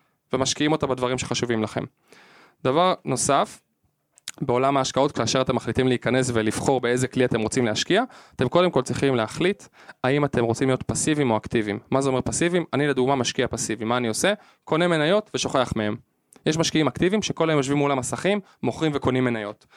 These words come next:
אני לדוגמה, אני מדען, אין לי זמן לעסוק בקנייה ומכירה של מניות כל יום, אז אני כל חודש יש לי ולבת זוגתי, אה, טקס, בעשירי בחודש, יושבים מול שני המחשבים, מקבלים את המשכורות, מושכים מהבנק, שמים אצל, אה, החברה שקונה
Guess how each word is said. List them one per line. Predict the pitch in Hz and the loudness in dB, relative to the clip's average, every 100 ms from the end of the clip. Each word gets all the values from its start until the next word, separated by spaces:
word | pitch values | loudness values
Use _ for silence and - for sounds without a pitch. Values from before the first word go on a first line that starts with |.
| - - | -12 -2
אני | 196 | 0
לדוגמה, | 214 208 208 220 214 _ _ _ 160 | 2 2 2 2 0 _ _ _ 0
אני | 196 | 2
מדען, | 175 160 151 143 _ _ _ - | 4 4 2 0 _ _ _ 0
אין | - | 2
לי | 226 | 4
זמן | 175 175 | 4 4
לעסוק | 156 143 170 | 4 4 2
בקנייה | 147 - 147 147 | 0 -2 0 2
ומכירה | 135 131 123 | 0 0 -2
של | 127 | 0
מניות | 117 117 123 - _ _ _ | 0 2 0 -2 _ _ _
כל | - 120 | -2 2
יום, | 156 240 247 - | 4 2 -2 -4
אז | 156 | 0
אני | 156 | 0
כל | 202 190 | 2 2
חודש | 196 156 - | 2 2 0
יש | 147 156 | -2 0
לי | 135 - - - | 0 -2 -20 -2
ולבת | 135 131 143 | 0 2 2
זוגתי, | 143 135 - 139 117 _ _ _ _ _ _ - | 2 2 2 0 0 _ _ _ _ _ _ -6
אה, | 123 120 117 - _ - - | -2 0 -2 -6 _ -12 0
טקס, | 196 226 226 | 2 4 2
בעשירי | 160 131 151 156 | 2 2 2 0
בחודש, | 139 151 196 196 139 | 2 2 2 2 0
יושבים | 135 160 | 0 2
מול | 151 | 0
שני | 135 151 | 0 0
המחשבים, | 139 - 131 175 220 214 - _ - | 0 0 -2 0 0 -2 -8 _ -6
מקבלים | - 147 175 | -2 0 0
את | |
המשכורות, | 156 139 151 175 196 - | 0 2 4 4 2 0
מושכים | 131 - - 160 | -2 -2 0 2
מהבנק, | 127 147 185 185 - | 2 2 0 -2 -8
שמים | - 131 151 | -4 0 0
אצל, | 139 - 139 117 - - _ _ - | 0 2 2 2 -4 -20 _ _ -8
אה, | 123 120 - | -6 -4 -6
החברה | 123 - 127 147 | -10 -6 0 2
שקונה | 139 131 - 127 135 | 2 0 0 2 2